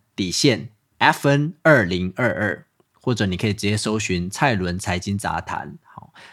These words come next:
然后希望大家可以追踪我的 Podcast，追踪我的I G，也欢迎推荐给亲朋好友收听。你们的建议或者是批评指教，都是我进步的动力。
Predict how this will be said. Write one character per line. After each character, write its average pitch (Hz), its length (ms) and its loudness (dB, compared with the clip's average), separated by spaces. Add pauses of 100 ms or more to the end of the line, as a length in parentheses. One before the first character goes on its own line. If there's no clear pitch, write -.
(160)
然 - 120 -2
后 107 60 2
希 113 120 0
望 127 80 2
大 127 120 2
家 131 120 2
可 117 60 0
以 104 60 2
追 135 160 4
踪 165 160 2
我 143 60 4
的 110 80 2
Podcast， 156 500 2 (500)
追 123 140 0
踪 120 160 2
我 98 60 0
的 90 60 -2
I 123 160 2
G， 135 380 0 (500)
也 104 100 0
欢 170 240 4
迎 175 100 6
推 165 140 4
荐 156 140 4
给 117 100 0
亲 143 200 0
朋 131 100 -4
好 113 100 0
友 101 140 0
收 110 180 0
听。 120 380 -2 (600)
你 117 100 2
们 107 100 4
的 113 100 2
建 151 300 4
议 143 120 4
或 127 180 -2
者 104 100 -4
是 - 160 -4
批 - 180 -4
评 120 180 -2
指 82 180 -8
教， - 380 -2 (440)
都 120 140 0
是 110 260 2
我 90 140 -4
进 156 180 4
步 147 80 0
的 113 100 0
动 110 260 2
力。 107 220 -2